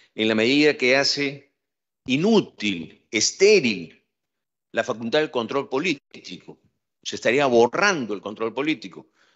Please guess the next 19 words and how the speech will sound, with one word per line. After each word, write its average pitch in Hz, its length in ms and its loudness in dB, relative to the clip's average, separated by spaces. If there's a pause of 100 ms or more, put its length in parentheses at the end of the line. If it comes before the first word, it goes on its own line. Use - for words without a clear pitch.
(140)
¿Qué 107 100 -10
control 123 240 -2
político 139 320 2
va 143 80 6
a 147 40 4
haber 147 320 0 (360)
si - 160 -6
en 104 60 -2
el 104 120 -4
gabinete 135 460 0
inmediato 123 840 -4
va 110 220 0
a 120 240 -4
pasar 113 320 0
este 123 240 -4
ministro 127 920 -4 (320)
a 113 160 4
otra 120 580 0
cartera? 98 720 -4